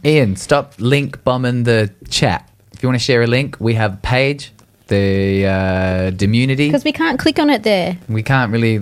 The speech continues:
Speaker 1: uh, and,
Speaker 2: And
Speaker 1: um,
Speaker 2: then we forget.
Speaker 1: and then I'm gonna overlook this later. But if you wanna share anything with us, we have this page up here.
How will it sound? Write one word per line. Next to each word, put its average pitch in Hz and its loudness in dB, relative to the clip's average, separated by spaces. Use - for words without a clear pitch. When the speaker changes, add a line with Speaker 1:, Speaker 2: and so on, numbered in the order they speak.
Speaker 1:
uh, 110 0
and, 120 -2
Speaker 2:
And 226 -12
Speaker 1:
um, 269 2
Speaker 2:
then 320 4
we 320 2
forget. 294 2
Speaker 1:
and 120 -2
then 127 0
I'm 123 -2
gonna 120 0
overlook 117 0
this 120 -4
later. 101 0
But 120 0
if 127 0
you 208 2
wanna 226 0
share 185 2
anything 139 -2
with 120 2
us, 131 0
we 147 0
have 151 0
this 135 -2
page 131 -2
up 120 0
here. 143 -2